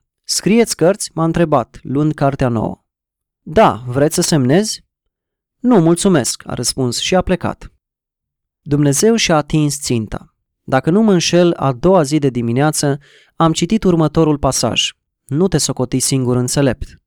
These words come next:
Când ești plin de tine însuți, Dumnezeu nu te mai poate umple. Când însă te golești, Dumnezeu are un vas folositor.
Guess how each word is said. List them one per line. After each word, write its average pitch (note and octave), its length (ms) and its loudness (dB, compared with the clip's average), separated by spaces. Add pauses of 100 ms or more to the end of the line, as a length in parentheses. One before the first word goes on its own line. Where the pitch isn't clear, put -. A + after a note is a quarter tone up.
(360)
Când D#3+ 220 -2
ești D#3+ 220 2
plin A#3+ 320 0
de E3+ 100 2
tine D#3+ 240 2
însuți, D3+ 520 0
Dumnezeu D3+ 500 0
nu F#3 200 0
te F#3+ 120 -2
mai E3 180 0
poate D3+ 300 -2
umple. C3+ 540 -4 (720)
Când C#3 320 2
însă C3+ 340 2
te B2+ 180 -2
golești, A#2+ 600 0 (280)
Dumnezeu C#3+ 560 2
are F3+ 200 2
un E3 140 4
vas C#3+ 300 0
folositor. B2+ 800 -4